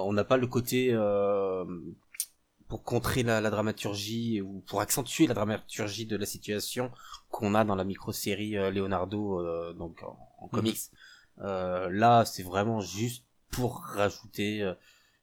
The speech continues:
Speaker 1: et, et, euh, et mettre un peu de fête, un peu de, de, de, de tortue en plus. Euh, voilà, on n'a pas la même dualité, euh, de, de ton.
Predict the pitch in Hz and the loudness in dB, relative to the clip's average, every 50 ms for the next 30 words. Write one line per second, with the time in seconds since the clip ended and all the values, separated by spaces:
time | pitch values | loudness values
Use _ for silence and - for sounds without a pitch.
0 | _ _ - 92 95 95 92 92 92 92 92 - - 67 90 95 95 92 90 92 | _ _ -10 -8 -6 -6 -6 -6 -6 -6 -6 -8 -8 -6 -6 -4 -4 -4 -6 -8
1 | - 107 101 90 87 87 82 95 95 95 - - 101 - 95 - - - - - | -10 -10 -10 -8 -8 -8 -6 -6 -6 -6 -6 -6 -6 -6 -6 -6 -4 -2 -2 0
2 | - - 107 104 98 - - 92 - - 95 90 98 87 92 95 87 87 - - | 0 0 0 -2 -2 -4 -10 -14 -12 -12 -8 -6 -6 -6 -6 -8 -12 -12 -14 -14
3 | 73 - - - _ - - 151 - - 104 90 - - 92 117 - - - 104 | -14 -14 -18 -20 _ -18 -18 -16 -10 -8 -8 -6 -6 -6 -6 -6 -6 -4 -2 -2
4 | 95 90 - 107 104 104 101 - - - _ _ _ _ _ _ _ _ _ _ | -2 -2 -4 -6 -6 -6 -6 -6 -10 -12 _ _ _ _ _ _ _ _ _ _
5 | - - 90 90 87 87 - - 98 87 82 - - - - 87 101 92 - - | -8 -4 -4 -2 -2 -2 -4 -4 -6 -8 -8 -10 -10 -8 -4 -2 -2 -2 -2 -6
6 | _ _ - 98 101 101 - 139 139 127 127 117 110 113 117 117 117 110 120 113 | _ _ 0 2 2 6 8 8 8 8 8 6 6 6 6 4 6 8 8 8
7 | 107 110 104 - 120 117 113 110 104 101 95 95 95 92 92 92 92 90 90 90 | 8 8 4 4 6 6 6 6 6 4 4 4 2 2 0 0 0 0 0 0
8 | 90 90 90 87 87 90 90 92 92 95 92 92 95 104 98 92 95 107 104 - | -2 -2 -2 -2 -2 -2 -2 -2 0 0 -2 -2 -2 -2 -2 -2 -2 -4 -4 0
9 | - 113 101 | 0 0 0